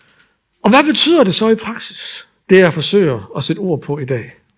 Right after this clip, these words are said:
Jo, det betyder, at vi simpelthen er nødt til at øve os i at miste os selv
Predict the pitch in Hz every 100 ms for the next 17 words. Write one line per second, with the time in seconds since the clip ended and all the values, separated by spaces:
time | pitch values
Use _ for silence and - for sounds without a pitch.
0 | _ _ _ _ _ _ _ _ _ _
1 | _ 165 202 196 214 220 - 285 285 147
2 | - _ _ _ - - _ 190 196 254
3 | 269 240 226 262 226 214 240 254 302 226
4 | - - 214 208 - _ _ _ _ _
5 | _ _ _ _ _ 180 190 233 247 -
6 | 160 147 - 170 -